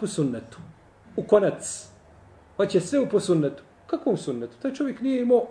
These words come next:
temelje islama pri sebi. Kakav sunnet? Odi hođi tamo, reci, hođa, ukopaj ga kako ti god vidiš da hoćeš, samo ga tako ukopaj kako ti misliš da jeste. I završena priča. Babo, babo, znači, nikada nije,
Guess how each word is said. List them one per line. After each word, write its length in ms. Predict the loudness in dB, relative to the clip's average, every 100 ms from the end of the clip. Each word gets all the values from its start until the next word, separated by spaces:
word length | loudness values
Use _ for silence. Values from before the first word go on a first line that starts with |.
| 4
temelje 280 | 6 6 0
islama 360 | -2 -2 0 0
pri 140 | -2
sebi. 160 | -8 -10
Kakav 240 | -8 -8
sunnet? 300 | -6 -6 -6 -10 -20 -4 6
Odi 200 | 8 8
hođi 280 | 6 4
tamo, 140 | 4 4
reci, 120 | 4
hođa, 260 | 4 6 4
ukopaj 480 | 4 2 6 6
ga 80 | 4
kako 220 | 0 -4
ti 100 | -2
god 180 | 6 8
vidiš 260 | 8 6 6
da 180 | 4 2 2
hoćeš, 340 | 2 4 0 4
samo 180 | 4 6
ga 100 | 6
tako 260 | 4 0
ukopaj 340 | 2 4 4 2
kako 160 | -2
ti 100 | -2
misliš 240 | -2 -2 -6
da 80 |
jeste. 280 | -8 -10 -18 -18 -18 -18 -20 -20 -4
I 80 | 2
završena 380 | 4 4 4 2
priča. 300 | 2 -4 -6 -18 -20 _ _ -8
Babo, 400 | 4 6 6 2 -4 -8
babo, 280 | 4 6 6
znači, 260 | 4 2 2
nikada 360 | 4 6 6
nije, 360 | 6 6 4